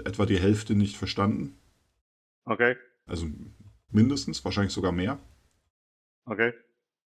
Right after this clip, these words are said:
Speaker 1: Weil das, äh, schlicht und ergreifend dann auch Themen sind, die von mir zu weit weg sind. Das ist ganz lustig, das zu hören, aber es ist jetzt auch nicht so, äh,
Speaker 2: Ja.
Speaker 1: meins. Was ich, äh, ein, ein Announcement, das ich, äh, mitbekommen hatte, das ich ganz spannend fand, war, äh,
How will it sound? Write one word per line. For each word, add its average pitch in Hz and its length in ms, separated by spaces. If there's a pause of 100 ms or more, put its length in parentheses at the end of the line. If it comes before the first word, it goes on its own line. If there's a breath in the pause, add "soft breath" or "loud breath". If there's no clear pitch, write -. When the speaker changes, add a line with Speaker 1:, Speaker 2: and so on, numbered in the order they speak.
(160)
Speaker 1:
Weil 92 200
das, 92 260
äh, 92 360
schlicht - 320
und 92 80
ergreifend 85 280
dann 85 80
auch 73 100
Themen 95 260
sind, 92 340
die 92 240
von 92 260
mir 92 380 (280)
zu - 200
weit 92 160
weg 90 160
sind. 87 160
Das - 120
ist - 120
ganz 87 200
lustig, - 300
das - 200
zu 92 140
hören, 95 280
aber 78 140
es 85 100
ist - 160
jetzt - 160
auch - 160
nicht 85 180
so, 87 260 (680 loud breath)
äh, - 40
Speaker 2:
Ja. 82 320 (140)
Speaker 1:
meins. 104 340
Was 107 160
ich, - 240
äh, 101 320
ein, 110 320
ein 117 220
Announcement, 113 460
das 110 160
ich, - 320
äh, 107 120
mitbekommen 107 540
hatte, 104 140
das 104 120
ich 107 100
ganz 95 180
spannend 101 280
fand, 95 240
war, 92 840
äh, - 60